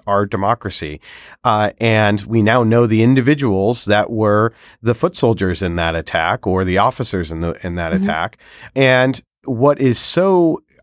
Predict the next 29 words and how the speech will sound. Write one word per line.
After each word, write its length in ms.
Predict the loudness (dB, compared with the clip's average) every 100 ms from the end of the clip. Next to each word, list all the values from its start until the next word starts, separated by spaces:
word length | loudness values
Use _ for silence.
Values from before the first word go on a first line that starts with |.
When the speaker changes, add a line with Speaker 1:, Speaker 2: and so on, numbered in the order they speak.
| -6
Speaker 1:
I 140 | -2
think, 200 | 0 -2
fundamentally 920 | -4 -2 0 0 0 0 0 -2 -2 -4
galling 640 | -2 2 2 2 -2 -6
to 180 | -6 -2
me 300 | 0 2 0
and 80 | 0
other, 360 | 0 2 0 -4 -14 -16 -2
uh, 240 | 0 2
national 360 | 2 0 -2 -4
security 360 | -2 0 2 2
experts 500 | -2 -6 -8 -8 -14 -20 -4
is 120 | 0
that 140 | 0 -2
the 80 | -2
president, 560 | 0 0 2 0 0 -8 -6
who 400 | 0 0 0 -6 -18 -10
apparently 440 | -6 0 0 2 2
was 180 | 0
informed 540 | -2 -6 -2 0 2 0
about 300 | -2 -2 -2
this 200 | -6 -2
by, 360 | 0 2 0 -4 -14 -20 _
uh, 220 | 0 0 2
Rosenstein 760 | 0 0 -4 -2 0 -2 -4 -8
a 80 | -12
few 200 | -6 -2
days 300 | 2 2 2
ago, 440 | -2 -4 -4 -8